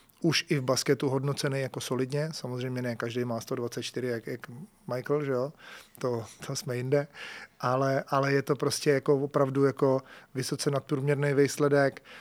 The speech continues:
takže, takže pochopil, pochopil, kde je a co pro to musí udělat. Eh, vím, že se už asi, já nevím,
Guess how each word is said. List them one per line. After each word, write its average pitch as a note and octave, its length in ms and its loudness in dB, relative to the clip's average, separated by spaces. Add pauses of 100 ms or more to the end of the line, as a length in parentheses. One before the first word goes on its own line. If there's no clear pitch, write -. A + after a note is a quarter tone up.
(220)
takže, C3 340 2
takže C#3 260 0
pochopil, D3+ 680 6 (260)
pochopil, D3 440 2
kde B2 200 0
je D3 360 4 (500)
a C3+ 80 -4
co - 160 0
pro C#3+ 160 2
to D3 120 0
musí C#3 300 -2
udělat. A#2+ 420 -2 (440)
Eh, A#2 500 -2 (300)
vím, D#3 180 4
že D3+ 120 6
se E3+ 160 4
už - 240 0
asi, D#3 200 2
já C3+ 160 6
nevím, C3+ 520 -2